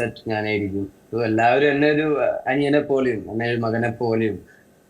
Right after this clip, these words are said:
ആ, അങ്ങനെയാണ് കൺസിഡർ ചെയ്യുന്നത്. കാരണം, ആ,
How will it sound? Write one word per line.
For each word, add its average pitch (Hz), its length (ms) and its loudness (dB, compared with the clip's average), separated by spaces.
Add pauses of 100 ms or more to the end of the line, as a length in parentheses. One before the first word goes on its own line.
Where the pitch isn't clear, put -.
ആ, 120 320 4
അങ്ങനെയാണ് 156 400 2
കൺസിഡർ 131 380 -2
ചെയ്യുന്നത്. 117 420 -2
കാരണം, 120 380 0 (100)
ആ, 76 140 -2